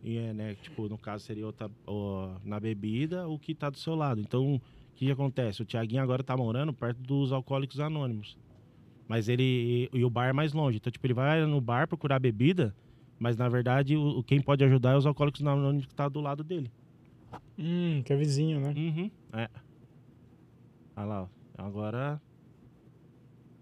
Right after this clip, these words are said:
Speaker 1: ah, isso, bem de novo.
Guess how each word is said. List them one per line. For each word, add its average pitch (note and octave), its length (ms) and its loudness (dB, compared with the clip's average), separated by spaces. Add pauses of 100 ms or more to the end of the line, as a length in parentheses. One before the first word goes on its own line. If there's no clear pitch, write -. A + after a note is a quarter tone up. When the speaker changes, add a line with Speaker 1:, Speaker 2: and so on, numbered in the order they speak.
(640)
Speaker 1:
ah, A2+ 920 -10 (320)
isso, A#2+ 400 -8
bem A2+ 220 -2
de A2 140 -4
novo. B2+ 580 -4